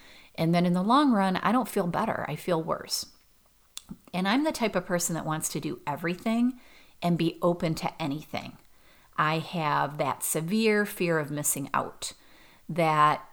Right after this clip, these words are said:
kind of thinking makes me not want to schedule myself very rigidly. If I look at my calendar and it looks too scheduled, I get anxious because I have this fear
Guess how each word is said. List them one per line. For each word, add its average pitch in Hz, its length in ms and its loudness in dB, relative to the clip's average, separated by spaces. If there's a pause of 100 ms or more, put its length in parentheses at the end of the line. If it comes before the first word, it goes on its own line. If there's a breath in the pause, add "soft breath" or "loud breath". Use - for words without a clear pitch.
(140)
kind 190 280 -2
of 165 100 2
thinking 240 760 0
makes 180 360 0
me 170 140 0
not 170 420 0
want 175 320 -2
to - 140 -8
schedule 208 500 0
myself 143 800 -2 (460 soft breath)
very 156 280 2
rigidly. - 840 0
If - 160 -4
I 160 80 2
look 190 180 2
at 262 80 6
my 190 140 2
calendar 185 480 0
and 156 180 0
it - 80 -8
looks 170 360 -4
too 185 420 -2
scheduled, 233 720 0 (460 loud breath)
I 170 120 2
get 165 240 -2
anxious - 640 -6 (440 soft breath)
because 185 440 0
I 170 60 4
have 175 200 0
this 156 240 -2
fear 160 680 0